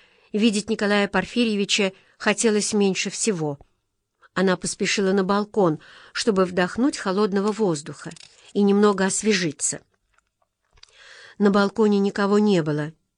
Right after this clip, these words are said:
Холодный ветер прогнал всех в комнаты. Тася прошла к краю, взглянула на ночное небо,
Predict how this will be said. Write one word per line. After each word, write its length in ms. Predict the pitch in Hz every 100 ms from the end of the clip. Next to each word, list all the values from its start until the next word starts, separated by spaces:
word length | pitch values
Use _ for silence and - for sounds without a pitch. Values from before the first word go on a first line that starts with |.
| _ _ _
Холодный 480 | - 185 185 180 180
ветер 340 | 208 269 233
прогнал 500 | 190 185 175 190 254
всех 340 | 240 - 202 -
в 80 | -
комнаты. 600 | - 165 143 139 135 - _ _ _ _ _ _ _ _ _
Тася 360 | - 175 - 180
прошла 600 | - 170 - 175 175 170 _ _ _
к 160 | -
краю, 580 | - 190 202 151 143 135 _ _ _ _ _ _ _
взглянула 580 | 180 165 180 180 208 196 170
на 180 | 170 170
ночное 500 | 170 - 196 180 170
небо, 480 | 180 220 190 147